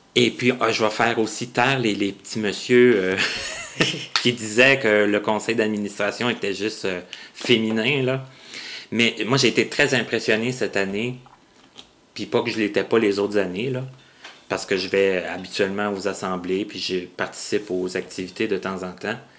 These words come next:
Mais vous avez des belles activités pour des, des prix raisonnables,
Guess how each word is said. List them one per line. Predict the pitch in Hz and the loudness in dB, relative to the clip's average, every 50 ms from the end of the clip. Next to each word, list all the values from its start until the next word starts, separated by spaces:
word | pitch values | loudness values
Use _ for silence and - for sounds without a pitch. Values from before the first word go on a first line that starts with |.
| - - - - - - - - - _ - | -20 -20 -20 -20 -20 -20 -20 -20 -18 _ -2
Mais | 95 98 | -2 -2
vous | 95 101 101 | 0 2 2
avez | 107 110 127 | 4 4 4
des | 120 113 104 | 4 4 0
belles | 92 92 120 127 143 143 123 120 | 0 4 4 6 6 6 4 0
activités | 113 - - - - 104 98 98 - - 117 117 120 127 131 131 - - _ _ _ _ _ _ _ _ _ _ _ _ _ _ | -2 -2 -4 -8 -8 -8 -8 -10 -2 0 2 2 2 2 0 -4 -12 -20 _ _ _ _ _ _ _ _ _ _ _ _ _ _
pour | - 107 101 101 - - - - - | -2 -2 -2 -2 -6 -14 -14 -14 -14
des, | 98 95 104 101 - 104 | -14 -12 -10 -10 -8 -8
des | 101 98 113 120 117 - | -10 -4 0 0 0 0
prix | - - - 123 120 | -2 -2 0 0 2
raisonnables, | 120 110 135 135 120 120 113 110 110 107 110 113 120 123 123 120 - 101 92 | 2 2 0 2 0 0 0 0 0 2 2 2 2 0 -2 -4 -8 -10 -12